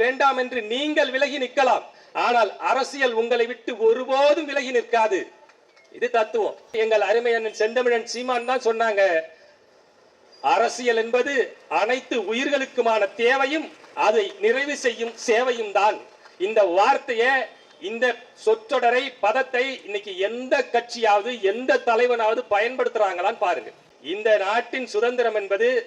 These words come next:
சுதந்திரம் கூட சொல்லக்கூடாது, சுதந்திரத்துக்கும் விடுதலைக்கும் வித்தியாசம் இருக்கு. சுதந்திரம் என்பது, எனக்கு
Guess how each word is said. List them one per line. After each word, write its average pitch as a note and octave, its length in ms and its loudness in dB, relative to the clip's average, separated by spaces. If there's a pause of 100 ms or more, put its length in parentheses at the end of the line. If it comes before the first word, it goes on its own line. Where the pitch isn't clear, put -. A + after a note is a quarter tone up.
(120)
சுதந்திரம் A3 440 -2
கூட A3+ 200 0
சொல்லக்கூடாது, A3 480 2 (240)
சுதந்திரத்துக்கும் A3+ 720 -2
விடுதலைக்கும் A3 520 0
வித்தியாசம் A3+ 440 -2
இருக்கு. F#3 200 -6 (120)
சுதந்திரம் A#3+ 480 0
என்பது, A#3 280 -2 (380)
எனக்கு G#3+ 200 -2